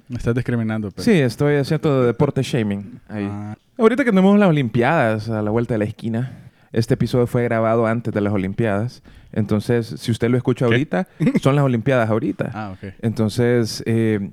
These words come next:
Speaker 2: por ejemplo, ahorita están todos esos deportes y eso, vaya, y hasta eso está streameado, porque con marca Claro puedes ver todos los, todos los deportes, Joshua, todos los deportes. Antes vos estabas en cualquier canal, digamos, Vika,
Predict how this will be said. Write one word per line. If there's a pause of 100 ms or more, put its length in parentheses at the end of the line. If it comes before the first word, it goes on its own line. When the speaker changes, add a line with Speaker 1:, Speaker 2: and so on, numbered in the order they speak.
(120)
Speaker 2:
por
ejemplo,
ahorita
están
todos
esos
deportes
y
eso, (420)
vaya,
y
hasta
eso
está
streameado, (320)
porque
con
marca
Claro (420)
puedes
ver
todos
los, (200)
todos
los
deportes,
Joshua, (180)
todos
los
deportes.
Antes
vos
estabas (340)
en (220)
cualquier
canal,
digamos,
Vika,